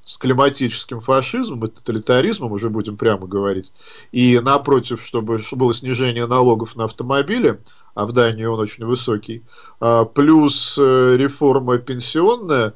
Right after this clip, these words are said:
согласно которой люди пожилого возраста, должны полу-, которые продолжают работать, должны получать серьезные налоговые льготы, а бюрократический аппарат, э, серьезно сокращается,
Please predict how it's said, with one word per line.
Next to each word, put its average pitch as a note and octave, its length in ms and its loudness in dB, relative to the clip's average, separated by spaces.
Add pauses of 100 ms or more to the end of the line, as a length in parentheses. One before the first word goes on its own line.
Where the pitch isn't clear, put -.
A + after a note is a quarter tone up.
(260)
согласно B2 460 0
которой A#2+ 680 0
люди A#2 560 0
пожилого A#2+ 480 2
возраста, A2 420 0
должны A2+ 300 0
полу-, A2+ 220 -4
которые A2 280 -2
продолжают A#2 460 2
работать, A2+ 520 -2 (340)
должны A#2+ 300 2
получать A#2+ 420 -2
серьезные A#2 420 0
налоговые A#2+ 640 0
льготы, A#2 580 0 (300)
а A#2+ 340 2
бюрократический A#2+ 960 -2
аппарат, A#2+ 580 0
э, A2+ 200 -4
серьезно A2+ 500 -2
сокращается, B2+ 880 0